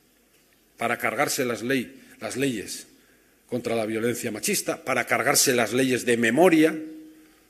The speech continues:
como ya van a hacer en Castilla y León. Claro, entonces, y además de, de, de que tiene una derecha aliada, dice, es que hay una batería mediática brutal repitiendo sus mensajes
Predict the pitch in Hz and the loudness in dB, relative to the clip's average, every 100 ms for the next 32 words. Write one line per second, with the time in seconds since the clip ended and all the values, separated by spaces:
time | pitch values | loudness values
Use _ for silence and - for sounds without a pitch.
0 | _ - 120 120 135 131 123 113 143 120 | _ -8 -4 2 4 4 0 0 -2 -2
1 | - 120 110 - 120 104 123 180 160 - | -6 -8 -8 -4 -4 0 2 2 0 -8
2 | - - - _ _ _ _ _ _ _ | -20 -20 -20 _ _ _ _ _ _ _
3 | _ - _ _ _ _ 165 151 - - | _ -20 _ _ _ _ -2 -2 -2 -16
4 | - - 113 147 160 - 131 123 131 180 | -16 -12 -6 -2 -2 -4 -2 -2 0 0
5 | 208 - 135 165 165 156 151 143 - 208 | 0 -2 0 0 0 -2 -2 -2 0 2
6 | 180 147 160 196 - 143 185 190 196 220 | 4 4 2 2 2 2 4 4 0 -4
7 | - - _ _ _ _ 113 110 - 135 | -14 -20 _ _ _ _ -12 -12 -8 -8
8 | - - - - 139 185 208 143 127 123 | -6 -4 -6 -4 -4 -2 -2 -2 -4 -4
9 | 113 185 156 127 123 175 175 180 170 131 | -4 -2 -2 -2 -2 -2 -2 -4 -4 2
10 | 127 123 180 180 208 233 - - _ _ | 2 4 2 2 -2 -6 -16 -20 _ _
11 | _ - 135 123 127 - 233 151 - - | _ -4 -2 0 -2 0 0 0 -6 -16
12 | - _ _ _ _ - 131 120 110 110 | -20 _ _ _ _ -8 -4 -4 -4 -6
13 | - 95 - | -10 -14 -16